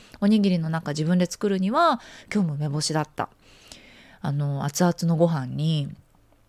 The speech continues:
鰹節いっぱいと、あとは、お醤油そんなに入れないかな。<clears throat> ちょっとだけ。あとは、あの、鰹節と、なんか、いりこの出汁とか、海苔塩とかが混ざってる、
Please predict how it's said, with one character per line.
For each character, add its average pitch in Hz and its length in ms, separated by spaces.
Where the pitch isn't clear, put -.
鰹 185 340
節 - 280
い 165 80
っ - 60
ぱ 185 140
い 220 200
と、 254 400
あ - 100
と 180 160
は、 147 480
お - 60
醤 339 340
油 381 160
そ - 200
ん 320 140
な 320 100
に 294 80
入 285 40
れ 277 80
な 262 80
い 240 60
か - 80
な。 - 160
<clears throat> 302 240
ち 302 80
ょ 311 40
っ - 20
と 294 100
だ 269 100
け。 269 180
あ 359 120
と 330 100
は、 202 200
あ 151 40
の、 151 140
鰹 269 500
節 262 320
と、 247 560
な 196 100
ん 196 40
か、 - 140
い 202 100
り 233 140
こ 240 140
の 233 100
出 214 140
汁 - 140
と 160 80
か、 135 340
海 160 80
苔 185 160
塩 226 120
と 214 100
か 160 140
が 143 100
混 147 180
ざ 180 120
っ 208 80
て - 200
る、 147 380